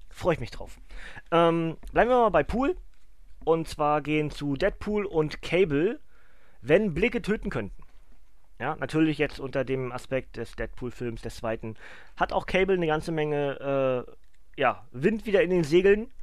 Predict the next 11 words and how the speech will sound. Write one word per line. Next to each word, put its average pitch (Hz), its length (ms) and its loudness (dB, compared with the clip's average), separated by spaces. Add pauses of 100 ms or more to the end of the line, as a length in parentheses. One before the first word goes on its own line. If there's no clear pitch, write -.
(420)
Und, 135 540 0
ähm, 120 460 -4 (320)
ja, 143 120 -4 (880)
bin 147 140 2
sehr 151 120 4
gespannt, 151 300 0
was - 280 -6 (380)
diese 143 240 -4
beiden 127 320 2
hier 139 300 -2
aushecken. 143 540 -6